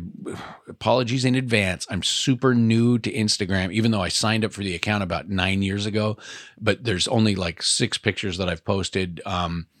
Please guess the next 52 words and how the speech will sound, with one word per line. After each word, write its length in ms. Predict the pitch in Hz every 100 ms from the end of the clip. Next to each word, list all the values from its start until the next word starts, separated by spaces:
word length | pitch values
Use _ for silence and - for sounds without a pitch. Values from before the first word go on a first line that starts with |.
| _
but 120 | - 117
anyway, 320 | 147 113 87
there's 200 | 95 90
a 60 |
link 400 | 92 107 110 - - - - - -
to 140 | 117
my 180 | 98 92
account 360 | 85 - 107 104
in 80 | 92
the 80 |
show 260 | 87 - 110
notes 280 | 101 87 -
so 100 | 98
you 60 |
can 160 | 87 87
take 180 | 98 87
a 40 |
look 180 | 90 90
at 80 | 92
that 160 | 78
N 120 | 92 85
F 140 | 82
T. 320 | - 90 92 - - -
I 60 |
think 200 | 107 117
this 180 | 107 98
Ryan 260 | 110 101 98
Seslow 500 | - 107 - 107 90
guy 240 | 92 90
is 280 | 85 92 85
going 320 | - 92 87
to 180 | - 95
be 220 | 85 90
a 80 | 82
thing, 500 | - 127 123 127 120 - _
so 560 | - 127 104 107 104 104 - - _ _ -
I 100 | 104
think 320 | 117 117 -
that, 320 | 123 120 -
uh, 420 | 127 131 123 123 135
it'll 180 | 123
be 140 | 113 123
worth 220 | 127 127
some 120 | 139
dough 180 | 123 175
down 180 | 127 90
the 100 | 85
line. 260 | 78 - - _
Anyway, 280 | 151 165 117
back 300 | 104 139 -
to 100 | 143
Visa. 500 | 104 107 101 87 60